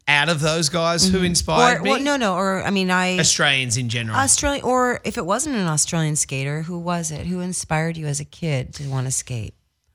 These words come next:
Speaker 1: I feel like Dustin Dollin was,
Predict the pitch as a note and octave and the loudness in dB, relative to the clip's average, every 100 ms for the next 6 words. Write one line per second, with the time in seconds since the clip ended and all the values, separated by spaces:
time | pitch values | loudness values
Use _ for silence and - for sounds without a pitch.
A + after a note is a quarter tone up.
0 | _ G3 G3+ D#4 D4+ D#4 - - _ B2+ | _ -4 0 0 2 2 0 -14 _ -6
1 | - E3 E3+ - A3 G3+ F#3+ F#3+ F3 E3+ | 2 4 4 0 0 2 2 2 0 0
2 | D3 D3 D3 C#3+ C#3 C#3 C3+ A#2+ - - | 0 0 0 0 -2 -2 0 0 0 -4